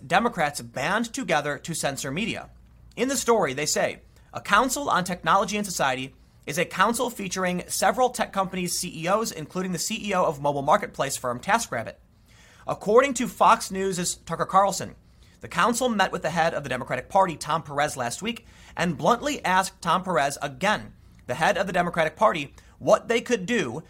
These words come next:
to contribute to the broad social good. Essentially, when asking the head of the Democratic Party what their agenda is, you are asking how to fulfill the agenda of the Democratic Party. I don't completely agree with their assessment,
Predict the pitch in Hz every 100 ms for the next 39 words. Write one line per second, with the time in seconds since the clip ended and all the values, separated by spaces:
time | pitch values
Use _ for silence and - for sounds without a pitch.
0 | - - 185 185 165 226 240 - 214 156
1 | 120 135 165 185 175 165 170 170 131 151
2 | 110 - - - - 107 - 254 202 120
3 | 156 - - - - 160 165 196 226 262
4 | 233 185 180 151 147 143 135 131 170 185
5 | 185 139 139 147 147 208 269 233 185 185
6 | - - - - 160 160 160 185 208 220
7 | 185 190 202 202 190 - 196 220 226 214
8 | 151 147 143 - 139 139 123 123 117 113
9 | - 180 101 - - - - - 151 147
10 | 208 233 - 202 185 - 180 190 175 -
11 | 156 139 143 139 135 123 120 120 127 -
12 | -